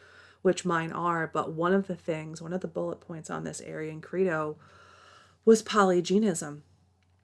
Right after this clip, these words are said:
I know that many of us, or probably all of us listening, know that Out of Africa is a hollow hoax, but I'm just trying to, um, decipher and, and, um, explain that it's so important to understand that this whole T S agenda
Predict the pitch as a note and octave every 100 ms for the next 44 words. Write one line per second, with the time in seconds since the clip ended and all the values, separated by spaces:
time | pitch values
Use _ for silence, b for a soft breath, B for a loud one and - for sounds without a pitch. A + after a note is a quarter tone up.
0 | _ _ _ - - G3+ G#3+ F#3+ F3+ F3
1 | F3 E3+ D#3+ D#3+ - D3+ - E3+ D#3 D#3
2 | D#3 D3+ - D#3+ E3 - D#3 D#3 D#3+ D#3
3 | D#3+ D3+ D#3+ D3 D#3+ D#3 - D#3+ D3+ D3+
4 | D#3 D#3 D3 - F#3 E3 - - D#3 E3
5 | G#3 - F#3 E3 D#3+ D3+ D3 _ _ -
6 | - - - D#3+ - F#3+ G#3 E3+ D3 B1
7 | - - D#3+ D3+ C#3 C3 E3 - _ _
8 | _ - - F3+ A3+ D#3+ D3 b b b
9 | b b E3+ E3 - G3 F#3+ E3+ - G3
10 | F3 E3+ - E3+ E3 D3+ - F3+ F#3 D#3+
11 | D#3 - _ D3+ C#3+ C#3+ - - _ _
12 | - E3 - - G3 F3+ - - F3 E3
13 | - D3+ D#3+ E3+ D#3 C#3+